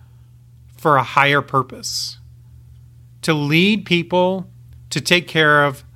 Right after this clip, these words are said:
some of the greatest generations this country has ever seen. When we should on ourselves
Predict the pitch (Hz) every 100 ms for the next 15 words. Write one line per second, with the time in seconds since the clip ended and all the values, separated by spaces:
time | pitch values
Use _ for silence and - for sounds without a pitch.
0 | - - - 160 147 127 107 135 175 180
1 | - 165 170 143 131 - 139 131 139 -
2 | 151 139 - 139 127 131 123 127 123 123
3 | 233 240 - - - - - - - -
4 | - - - - - - - - - -
5 | - - - - - - - - - -
6 | - - - - - 170 185 185 - 262
7 | 196 143 135 - 143 135 139 -